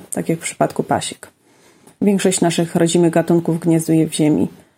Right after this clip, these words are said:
Domki odwracają uwagę od pszczelich problemów, jak brak miejsc gniazdowania dla rzadkich gatunków pszczół ziemnych, brak baz pokarmowych,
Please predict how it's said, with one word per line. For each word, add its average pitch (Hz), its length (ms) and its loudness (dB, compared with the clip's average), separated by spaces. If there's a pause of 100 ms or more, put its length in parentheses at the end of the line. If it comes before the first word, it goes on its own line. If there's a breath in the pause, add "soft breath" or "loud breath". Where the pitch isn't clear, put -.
(300 soft breath)
Domki 202 380 2
odwracają 170 600 2
uwagę 165 480 2
od 160 100 -2
pszczelich 160 440 -2
problemów, 160 800 0
jak 151 240 -2
brak 147 300 -2
miejsc - 420 -2
gniazdowania 160 680 2
dla 151 180 2 (160)
rzadkich 170 380 -2
gatunków 170 640 0 (440 soft breath)
pszczół - 280 0
ziemnych, 165 460 4
brak 160 300 -2
baz 170 220 -2
pokarmowych, 165 920 0